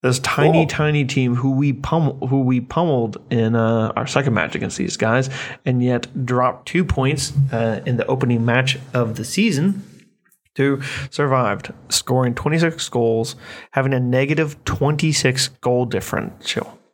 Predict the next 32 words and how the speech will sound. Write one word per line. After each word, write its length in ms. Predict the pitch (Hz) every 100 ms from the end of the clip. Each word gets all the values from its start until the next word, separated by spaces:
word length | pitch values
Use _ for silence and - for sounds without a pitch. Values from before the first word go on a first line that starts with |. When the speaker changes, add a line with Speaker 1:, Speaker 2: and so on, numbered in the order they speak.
| _ _ _ _ _
Speaker 1:
Negative 440 | 131 139 147 160 139
twenty-six. 920 | - 151 151 147 - 131 113 - -
The 140 | -
same, 380 | 117 131 151 160
they 480 | - 131 147 160 - - - -
gave 200 | 139 131
it 120 | 120
twice 280 | - 156 165
as 60 | 160
many 220 | 160 147
goals 240 | 123 120
as 80 | 117
they 100 | 113
scored, 420 | 120 135 135 131
and 160 | 139 131
yet 240 | 131 131
they 280 | 131 123 120
survived. 1120 | 117 - 127 120 120 123 120 120 107 85 -
Speaker 2:
Survived. 680 | 90 95 92 90 92 - - -
<laughs> 100 | -
Speaker 1:
Oh 760 | 120 131 139 143 131 135 147 -
my 180 | - -
God! 400 | - 101 90 -
It 100 | 135
just 200 | 135 139
shows, 580 | - 139 135 127 123 - - - - - -
uh, 380 | 123 117 117
the 100 | 117
kind 200 | 120 160
of 200 | 170 131
teams 480 | 135 147 139 131 131
that 340 | 127 117 -